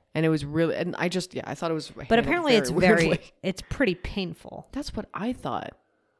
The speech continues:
Speaker 1: You'd be in pain
Speaker 2: I'm
Speaker 1: and
Speaker 2: pretty sure you would
Speaker 1: dying.
Speaker 2: be in pain.
Speaker 1: Yeah.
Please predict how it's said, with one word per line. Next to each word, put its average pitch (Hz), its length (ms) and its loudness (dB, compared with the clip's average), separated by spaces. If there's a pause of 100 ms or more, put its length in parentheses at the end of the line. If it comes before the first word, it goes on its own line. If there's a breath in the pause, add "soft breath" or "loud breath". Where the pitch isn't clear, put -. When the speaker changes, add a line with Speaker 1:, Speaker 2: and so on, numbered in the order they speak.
(280)
Speaker 1:
You'd 180 180 -4
be 202 120 4
in 170 160 0
pain 151 800 -4 (140)
Speaker 2:
I'm 202 140 4
Speaker 1:
and 185 80 -6
Speaker 2:
pretty 320 260 0
sure 180 220 2
you 180 180 2
would 156 80 -6 (160)
Speaker 1:
dying. - 60 -10
Speaker 2:
be - 140 -8
in 82 120 -10
pain. - 380 -14 (340)
Speaker 1:
Yeah. 202 460 -4